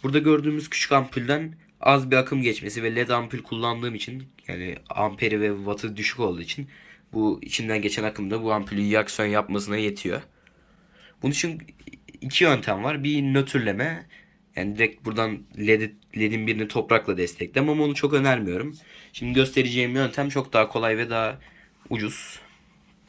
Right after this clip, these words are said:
Şimdi hemen yapılışına geçelim. Evet arkadaşlar, şu an bağlanmış şekliyle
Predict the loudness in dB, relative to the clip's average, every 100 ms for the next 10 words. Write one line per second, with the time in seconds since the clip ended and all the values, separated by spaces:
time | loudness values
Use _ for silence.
0 | -20 -20 -20 -14 -8 -6 -4 -4 -6 -4
1 | -4 -2 -4 -2 -2 0 -2 -6 -14 _
2 | -18 -8 -8 -8 -10 -10 -10 -10 -8 -6
3 | -6 -4 -2 -2 -4 -6 -8 -10 -8 -10
4 | -8 -6 -6 -8